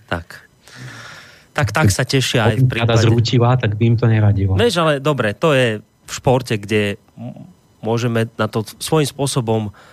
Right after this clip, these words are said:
Speaker 1: mávnuť nad tým rukou a povedať, no chúdence, ženy, ktoré tam v tom súťažili, teraz budú prehrávať, lebo tam majú chlapa medzi sebou. Ale, ale horšie je, keď sa takéto šialenosti proste presadia v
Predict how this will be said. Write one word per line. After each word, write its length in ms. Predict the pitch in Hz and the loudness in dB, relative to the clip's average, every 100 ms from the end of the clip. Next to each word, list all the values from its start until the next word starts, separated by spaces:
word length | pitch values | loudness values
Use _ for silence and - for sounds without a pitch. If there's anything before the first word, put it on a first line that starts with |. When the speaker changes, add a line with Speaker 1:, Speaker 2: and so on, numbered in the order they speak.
| - - | -20 -8
Speaker 1:
mávnuť 360 | 120 131 139 127 | -2 0 2 0
nad 160 | 127 127 | -2 -2
tým 160 | 110 | -2
rukou 320 | 110 123 117 104 | 0 0 0 -2
a 80 | |
povedať, 320 | 101 113 113 107 | -2 -4 -4 -6
no 160 | 107 | -6
chúdence, 540 | - 135 123 117 - 98 | -2 0 0 0 -2 -2
ženy, 240 | 113 117 | 0 0
ktoré 320 | 113 113 107 | -2 -4 -2
tam 160 | 107 107 | -2 -4
v 80 | - | -4
tom 120 | 107 | -6
súťažili, 560 | - 123 120 110 107 104 | -4 -4 -2 -2 -2 -2
teraz 240 | 107 104 | 0 0
budú 240 | 95 107 104 | 0 -2 0
prehrávať, 480 | 107 95 101 95 95 | 0 0 0 0 0
lebo 240 | 95 98 | -2 -2
tam 180 | 98 95 | -2 0
majú 140 | 95 | 0
chlapa 320 | - 92 92 | 0 -2 -2
medzi 240 | 92 90 92 | -4 -4 -6
sebou. 260 | 90 95 | -6 -2
Ale, 220 | 98 120 - - - - - | 0 0 0 -6 -20 -14 -6
ale 120 | 90 | -2
horšie 420 | 90 151 - 196 | 2 2 0 0
je, 200 | 202 208 - - _ _ _ _ _ - | 0 -2 -4 -10 _ _ _ _ _ -6
keď 60 | 123 | -2
sa 80 | |
takéto 320 | 131 147 139 139 | -2 -2 -2 -4
šialenosti 880 | - 120 135 143 147 - 143 127 | -2 0 2 0 -2 -4 -4 -4
proste 320 | 123 110 - 107 | -6 -8 -6 -2
presadia 720 | 107 - 113 101 101 92 - - - - - | 0 0 0 2 2 0 -4 -20 -20 -20 -20
v 20 | _ | _